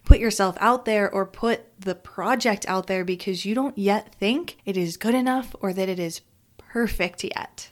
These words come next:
This is such a trap. And one of the most amazing pieces of advice I've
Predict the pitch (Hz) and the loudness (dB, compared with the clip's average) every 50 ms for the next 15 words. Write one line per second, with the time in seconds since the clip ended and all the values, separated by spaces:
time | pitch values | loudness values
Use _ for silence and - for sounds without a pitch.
0 | _ _ _ - - 247 254 247 277 285 285 - - 220 214 - 226 214 - - | _ _ _ -4 -2 -2 -2 0 -2 -2 -2 0 -2 -2 0 -2 -4 -4 -2 0
1 | 214 202 180 170 - - _ _ - _ _ - 233 220 226 233 247 262 269 240 | 0 0 0 -2 -6 -10 _ _ -20 _ _ 0 2 2 4 4 4 2 2 0
2 | 208 202 214 202 196 196 202 208 208 214 226 254 254 - - - - - - - | 2 2 2 4 4 4 4 4 4 4 2 0 -2 -4 -8 -10 -10 -6 -2 0
3 | 202 190 190 196 202 202 208 214 208 220 233 240 240 247 233 - 220 202 196 - | 2 2 4 4 4 4 4 4 4 4 4 4 2 2 0 -2 -4 -4 -4 -4
4 | 208 196 196 196 185 196 185 180 185 180 180 180 196 196 - 208 185 180 180 | -4 -2 -2 0 0 -2 -2 0 0 0 2 2 0 0 -2 -2 -4 -4 -6